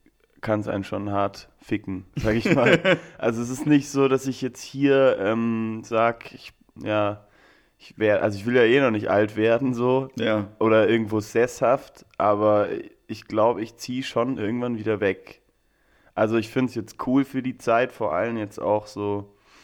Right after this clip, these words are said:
Speaker 1: ja, noch zwei Jahre, wo man eh noch so sein Profil so ein bisschen bildet oder halt einfach noch mehr irgendwie was aufbaut, so.
Speaker 2: Ja.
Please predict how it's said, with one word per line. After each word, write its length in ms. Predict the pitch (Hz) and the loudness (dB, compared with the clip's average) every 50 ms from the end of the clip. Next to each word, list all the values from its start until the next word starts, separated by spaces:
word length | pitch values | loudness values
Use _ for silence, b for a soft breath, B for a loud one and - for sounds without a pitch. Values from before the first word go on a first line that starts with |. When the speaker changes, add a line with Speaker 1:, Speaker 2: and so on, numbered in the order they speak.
| b b b b b b b b b | b b b b b b b b b
Speaker 1:
ja, 240 | - 98 101 104 104 | -8 -4 -2 -2 -2
noch 380 | 107 107 104 98 95 - - - | -2 -2 -4 -6 -8 -14 -20 -20
zwei 300 | _ - - 110 107 107 107 | _ -10 -4 -2 0 0 2
Jahre, 460 | 107 110 113 117 123 117 117 113 107 | 0 0 0 0 0 -2 -4 -4 -4
wo 80 | 107 | -4
man 260 | 101 107 107 104 80 - | -4 -4 -4 -4 -4 -6
eh 160 | - 92 113 | -4 -4 -2
noch 220 | 117 113 113 110 | -2 -2 -2 -4
so 200 | - - 110 104 | -8 -10 -10 -8
sein 380 | 104 107 107 104 101 104 98 101 | -6 -4 -4 -4 -4 -6 -8 -12
Profil 540 | - - 104 101 - - 117 117 120 120 110 | -12 -12 -12 -12 -12 -10 -8 -6 -6 -6 -6
so 80 | 113 | -6
ein 100 | 110 107 | -6 -6
bisschen 600 | 104 113 110 - - 107 101 101 104 104 101 104 _ _ _ _ | -6 -8 -10 -10 -10 -10 -8 -8 -8 -10 -10 -14 _ _ _ _
bildet 420 | - 113 113 123 127 120 120 117 107 | 0 2 2 2 2 2 2 2 2
oder 300 | 87 92 101 104 101 104 | 0 0 2 2 2 2
halt 160 | 104 101 98 | 0 0 0
einfach 320 | 92 - 95 98 - 101 104 | 0 -2 -2 -2 -4 -4 -4
noch 260 | 104 101 98 - - | -4 -6 -8 -8 -8
mehr 420 | 98 101 98 98 98 98 95 98 b b b b b b b b b b _ _ | -6 -4 -2 -2 -2 -4 -6 -8 b b b b b b b b b b _ _
irgendwie 340 | - 110 117 113 110 117 101 | -2 0 0 0 0 0 -2
was 220 | 110 101 - - | -2 -4 -2 -2
aufbaut, 640 | - 110 135 147 - - - 131 135 143 139 143 - | 2 2 2 2 0 -2 0 2 4 4 2 0 -4
so. 360 | - - 135 131 131 127 123 - - | -6 -6 -2 -2 -2 -2 -4 -4 -2
Speaker 2:
Ja. 260 | 113 113 110 98 | 0 0 0 0